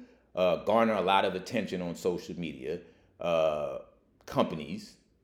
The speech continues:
um, will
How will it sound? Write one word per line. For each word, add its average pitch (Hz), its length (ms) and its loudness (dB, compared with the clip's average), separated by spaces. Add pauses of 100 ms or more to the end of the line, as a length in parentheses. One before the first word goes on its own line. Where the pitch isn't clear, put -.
(200)
um, 78 580 -2 (1160)
will 82 480 0